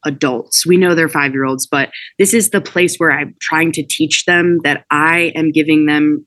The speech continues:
respect. I'm giving them independence. I'm asking them to rise to these high expectations, and I'm treating them like they're big kindergartners now. They're not babies anymore.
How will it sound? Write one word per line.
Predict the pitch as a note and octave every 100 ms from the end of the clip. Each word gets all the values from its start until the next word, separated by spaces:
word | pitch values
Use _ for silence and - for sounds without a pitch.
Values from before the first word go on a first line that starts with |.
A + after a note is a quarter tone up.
| -
respect. | D3 D3 - D#3 - - -
I'm | D#3+
giving | E3 F3 F3
them | D#3
independence. | - D3+ C#3+ - C#3 A#2+ A#2+ - - - - -
I'm | D#3+ D#3+
asking | C#3+ D#3 - F3
them | D#3+ E3
to | E3 D3 C#3+
rise | D#3 D3 C#3+ D3 D3 -
to | D#3
these | C#3+ C3+
high | - D3+ D3+
expectations, | D3 D3 - C#3+ - - D3 - C#3+ C#3+
and |
I'm | C#3 C#3+
treating | - G3 E3 D#3
them | C#3+ D3 C#3 - -
like | - C#3+
they're | F3 D#3+
big | C#3+ - F3+ E3+ -
kindergartners | - F#3 D3 C#3 C3+ B2+ B2+ B2
now. | C3 B2+ -
They're | D#3
not | D#3+ D#3+ -
babies | D3+ C#3+ C#3
anymore. | C3+ C3+ B2 F2+ -